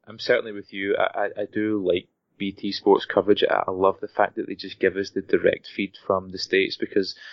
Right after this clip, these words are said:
there was a couple of seasons ago when, you know, we were doing Double Clutch and we were just talking N B A, and we all used to complain about the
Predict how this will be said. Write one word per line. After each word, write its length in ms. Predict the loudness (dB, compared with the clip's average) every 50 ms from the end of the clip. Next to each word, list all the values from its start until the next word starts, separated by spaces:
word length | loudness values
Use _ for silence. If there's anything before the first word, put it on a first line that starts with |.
| -20 -18 -8
there 60 | 0
was 100 | 2 4
a 40 | 4 4
couple 260 | 4 2 2 2 0
of 60 | -6
seasons 360 | -4 -4 -6 -6 -6 -8 -14
ago 300 | -12 -2 2 4 6 6
when, 380 | 6 4 2 2 2 -2 -10 -20 -14
you 120 | -12 -6
know, 120 | -4 -4 -4
we 120 | -4 -6
were 160 | -4 -4 -4
doing 360 | -2 4 4 4 4 4 0 2
Double 220 | 2 2 4 4 0
Clutch 380 | 2 2 2 2 2 -2 -10
and 100 | -14 -12
we 60 | -12 -10
were 60 | -10
just 200 | -8 -10 -8 0
talking 320 | 2 2 2 2 -2 -8
N 160 | -8 -8 -12 -12
B 300 | -10 -6 -2 0 2 0
A, 40 | 0
and 100 | -2 -4 _ -18 -18 -18 -14 -2
we 160 | 2 4 6 6
all 120 | 6 4
used 200 | 0 -2 -8 -10
to 60 | -16 -18
complain 760 | -16 -16 -20 -20 _ -12 2 4 6 6 6 4 -2 -10 -12 -4
about 300 | 2 4 4 4 4
the 60 | 0